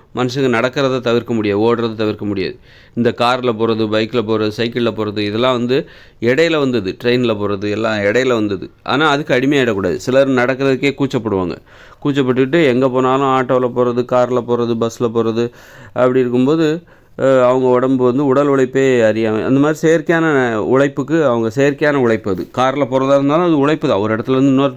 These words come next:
போற-, போறோம்ல, அதுவும் ஒரு உழைப்பு தான். கார்ல போறது, பஸ்ல போறது, ட்ரெயின்ல போறது, ஒரு டூ வீலர்ல போறதும் ஒரு உழைப்பு தான். ஆனா அது செயற்கையான உழைப்பு. உடல் உழைப்பு இல்லாமலே ஒரு இடத்திலிருந்து இன்னொரு இடத்துக்கு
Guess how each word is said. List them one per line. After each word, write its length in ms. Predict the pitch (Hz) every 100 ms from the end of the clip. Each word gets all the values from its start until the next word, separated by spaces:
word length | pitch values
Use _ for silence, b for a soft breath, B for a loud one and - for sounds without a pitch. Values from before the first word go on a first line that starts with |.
| 123
போற-, 180 | 127 127
போறோம்ல, 320 | 117 120 117
அதுவும் 280 | 117 113 156
ஒரு 100 | 143
உழைப்பு 320 | 127 135 131
தான். 140 | 113 - b b b b -
கார்ல 280 | 123 127 127
போறது, 360 | 117 120 113 117
பஸ்ல 280 | 113 113 131
போறது, 340 | 117 117 117
ட்ரெயின்ல 380 | 113 120 117 117
போறது, 400 | 110 113 107 117 B B B
ஒரு 520 | 123 120 117 113 107 107
டூ 180 | 131
வீலர்ல 260 | 123 120 117
போறதும் 340 | 110 123 151
ஒரு 140 | 160 135
உழைப்பு 300 | 139 147 139
தான். 160 | 113 - b b b
ஆனா 160 | - 175
அது 140 | 185 143
செயற்கையான 380 | 160 160 170
உழைப்பு. 460 | 160 131 110 - - - -
உடல் 280 | 131 147 170
உழைப்பு 380 | 160 165 165 147
இல்லாமலே 440 | 147 160 147 180
ஒரு 180 | 185 147
இடத்திலிருந்து 600 | 143 143 156 143 147 170
இன்னொரு 240 | 151 151
இடத்துக்கு 800 | 143 135 147 147 156 156 120 110